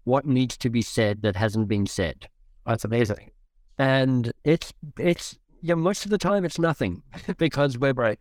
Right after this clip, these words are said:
Speaker 1: and so far, sh-, you know, she's awesome and I haven't screwed up too badly. So <laughs> we're, but it keeps giving us permission
Speaker 2: Yeah.
Speaker 1: to, to, to bring in the stuff that's a little delicate and it's a little in-, unformed and I'm not quite sure how to say it.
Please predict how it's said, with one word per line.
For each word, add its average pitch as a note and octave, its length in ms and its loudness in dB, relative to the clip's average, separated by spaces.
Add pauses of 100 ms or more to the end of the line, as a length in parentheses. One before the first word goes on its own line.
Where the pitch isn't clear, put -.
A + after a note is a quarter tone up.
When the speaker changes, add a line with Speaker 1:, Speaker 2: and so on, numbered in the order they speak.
Speaker 1:
and C#3+ 100 0
so D3+ 180 2
far, C#3 260 2
sh-, - 200 -14
you C#3+ 100 0
know, B2 200 0
she's B2 260 -2
awesome B2 640 2
and A#2+ 500 0
I A#2+ 140 4
haven't A#2 300 0
screwed B2+ 280 -2
up A#2 180 0
too B2+ 120 2
badly. A2+ 480 2
So A#2+ 540 2
<laughs> - 80 -8
we're, B2+ 240 2 (460)
but C#3+ 220 2
it D#3 140 -2 (220)
keeps E3+ 300 -2
giving C#3 320 4
us B2 160 0
permission A2 880 0 (400)
Speaker 2:
Yeah. - 160 -12
Speaker 1:
to, A2+ 320 4
to, A#2+ 280 2 (220)
to - 120 -4
bring A2+ 280 2
in B2 300 2
the A2+ 100 2
stuff G#2+ 320 0
that's - 240 0
a A#2+ 40 2
little A#2 200 2
delicate A2+ 600 2
and A2+ 100 -2
it's G2 120 -4
a B2 40 4
little A#2 300 2
in-, B2+ 260 0
unformed A#2+ 720 0
and G#2+ 80 2
I'm A2+ 80 2
not A#2+ 120 0
quite B2 200 0
sure B2 220 4
how A2+ 160 2
to G#2+ 80 0
say B2 420 2
it. A2+ 260 0